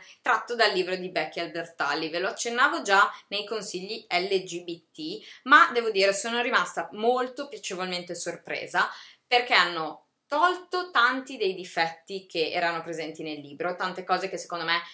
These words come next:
non funzionavano, le hanno migliorate e le hanno rese una storia molto fruibile, raccontano come si possa, eh, elaborare forse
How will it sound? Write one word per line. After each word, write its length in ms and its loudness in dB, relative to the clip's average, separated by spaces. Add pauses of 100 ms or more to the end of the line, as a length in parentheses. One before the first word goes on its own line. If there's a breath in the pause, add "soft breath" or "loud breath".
(240 loud breath)
non 280 -2
funzionavano, 880 -2 (220 loud breath)
le 140 4
hanno 520 6
migliorate 880 0
e 80 -6
le 80 -2
hanno 220 0
rese 240 0
una 120 -6
storia 300 -2
molto 420 -2
fruibile, 720 -2
raccontano 720 -4
come 260 -4
si 200 -8
possa, 600 -2 (300 loud breath)
eh, 460 2
elaborare 640 6
forse 720 -2